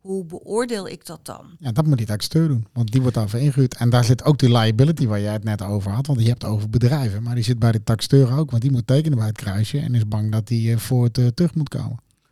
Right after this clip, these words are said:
Speaker 1: En, eh, dat is ook, eh, ja, een leers-, een leerschool,
Speaker 2: Ja.
Speaker 1: een weg. Dus dat, dat ga-, daar gaan we niet in één keer komen, maar dat is wel waar we naartoe moeten. En dan, eh,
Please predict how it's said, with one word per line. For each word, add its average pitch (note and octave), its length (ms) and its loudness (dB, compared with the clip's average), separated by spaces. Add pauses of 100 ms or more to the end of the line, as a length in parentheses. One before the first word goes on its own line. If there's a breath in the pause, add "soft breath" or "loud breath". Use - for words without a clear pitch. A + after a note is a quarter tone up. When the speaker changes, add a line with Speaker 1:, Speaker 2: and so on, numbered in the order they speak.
(500)
Speaker 1:
En, C4+ 340 -6
eh, F#3+ 800 -6 (180)
dat A3+ 180 -8
is - 140 -14
ook, A3+ 260 -8
eh, G#3 100 -10 (500)
ja, - 260 -12
een F3+ 80 -8
leers-, F#3+ 400 -10
een F#3+ 180 -10
leerschool, G#3+ 540 -12
Speaker 2:
Ja. - 60 -4
Speaker 1:
een F3 80 -6
weg. G3 360 -10
Dus E3+ 200 -16
dat, F#3+ 160 -12 (100)
dat G3 240 -12
ga-, F3+ 180 -10
daar G3 120 -8
gaan F#3 180 -8
we F#3 100 -6
niet E3+ 100 -8
in E3+ 80 -12
één E3+ 180 -10
keer D#3 140 -16
komen, E3+ 400 -8
maar F#3 140 -8
dat F#3 160 -12
is E3+ 60 -12
wel E3+ 220 -8
waar D#3 80 -8
we D#3 60 -8
naartoe D3+ 320 -12
moeten. A3 260 -8
En A3+ 100 -6
dan, A3+ 320 -4
eh, - 160 -10